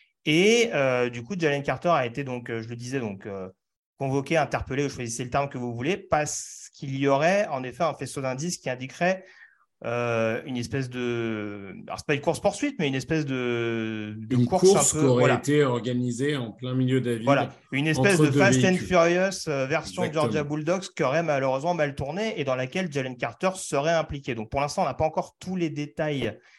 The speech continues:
Speaker 1: euh, à
Speaker 2: Il
Speaker 1: ce
Speaker 2: aurait
Speaker 1: niveau-là.
Speaker 2: été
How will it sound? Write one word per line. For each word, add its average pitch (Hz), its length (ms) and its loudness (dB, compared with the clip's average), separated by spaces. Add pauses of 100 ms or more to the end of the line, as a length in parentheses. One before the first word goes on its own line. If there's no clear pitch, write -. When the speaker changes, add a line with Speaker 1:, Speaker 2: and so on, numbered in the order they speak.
(360)
Speaker 1:
euh, 120 440 2
à 139 140 -2
Speaker 2:
Il 139 120 4
Speaker 1:
ce 151 40 6
Speaker 2:
aurait 165 300 8
Speaker 1:
niveau-là. 160 180 6
Speaker 2:
été 175 560 0